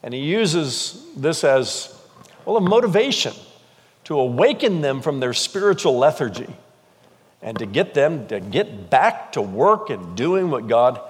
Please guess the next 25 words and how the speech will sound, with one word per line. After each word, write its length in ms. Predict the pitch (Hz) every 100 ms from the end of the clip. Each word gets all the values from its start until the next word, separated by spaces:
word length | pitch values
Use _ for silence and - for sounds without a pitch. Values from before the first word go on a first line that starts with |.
| - - -
has 160 | 113
told 300 | - 107 101
them 180 | 95 92
to 120 | 90 82
do. 340 | 85 87 110 - _ _ _ _ _ _ - -
Three 260 | 165 262
major 340 | 247 240 175 190
sections 600 | - 220 - 175 135 -
to 100 | 156
the 120 | 117
book. 540 | 110 151 127 - - - - - _
The 60 | 135
first 280 | 185 180
is 120 | 156 -
found 340 | 165 156 147
in 80 | 127
chapters 420 | 160 139 139 107
one 300 | 107 139 143
to 60 | 120
six, 340 | - 135 -
where 120 | 120
we 100 | 113
find 360 | - 131 117 107 -
eight 360 | 131 139 139 - - - - _ _
visions. 840 | 90 87 135 101 98 80 - -